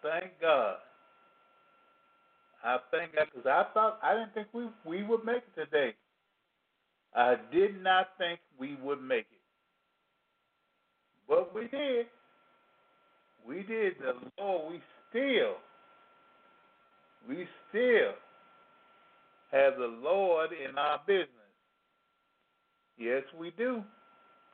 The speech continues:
Because I have been off the net since when?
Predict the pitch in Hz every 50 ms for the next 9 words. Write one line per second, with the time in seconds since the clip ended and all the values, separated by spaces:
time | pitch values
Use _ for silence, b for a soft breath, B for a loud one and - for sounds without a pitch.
0 | _ _ _ _ _ _ _ _ _ _ _ _ _ _ _ _ _ _ _ _
1 | _ _ _ _ _ _ _ _ _ _ _ _ _ _ _ _ _ _ _ -
2 | 127 - - 175 165 147 139 - - - 175 185 196 202 208 202 196 190 165 147
3 | 139 165 165 160 156 160 160 160 151 147 - - 147 123 123 123 127 143 180 226
4 | 262 240 160 - _ _ _ _ _ _ _ _ _ _ _ _ _ _ _ _
5 | _ _ _ _ _ _ _ _ _ _ _ _ _ _ _ _ _ _ _ _
6 | _ _ - - 139 131 127 - - 170 180 185 180 160 139 117